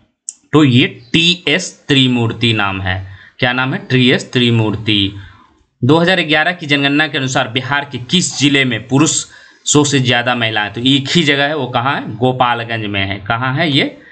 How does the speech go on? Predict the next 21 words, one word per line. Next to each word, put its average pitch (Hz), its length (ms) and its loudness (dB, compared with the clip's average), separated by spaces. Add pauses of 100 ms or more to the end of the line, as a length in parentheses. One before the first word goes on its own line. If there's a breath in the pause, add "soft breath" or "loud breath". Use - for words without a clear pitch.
(200 loud breath)
गोपालगंज 113 720 0
में 104 200 0
है। 98 440 -4 (2000)
अब 113 120 0
है 117 120 4
जो 113 100 2
कि 120 140 0
अगला 113 300 0
देखता 110 440 -2
हूं, 143 140 0 (3500)
अगला 107 300 2
जो 107 160 -4
है 123 300 -2
आपको 135 320 -2 (840 soft breath)
फिर 131 180 2
क्या 135 180 2
है, - 200 -8 (340)
बिहार 151 500 2
सरकार 139 840 -2 (120)
को 135 120 4
डिजिटल 143 720 2